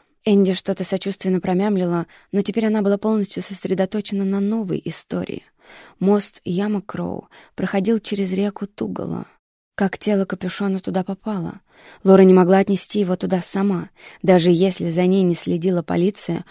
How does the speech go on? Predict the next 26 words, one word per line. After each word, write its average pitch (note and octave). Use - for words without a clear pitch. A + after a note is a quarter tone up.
у G3
нее G3
была F#3+
всего F#3
одна F#3+
здоровая E3+
нога E3
и G3+
одна E3
здоровая E3+
рука. F#3
Какого E3
черта -
там E3+
происходило? F3+
«Ау!» G#3
Майк G#3
постучал F3+
костяшками F3
по E3+
барной E3+
стойке, G3+
чтобы E3
привлечь F3
ее F3
внимание. E3+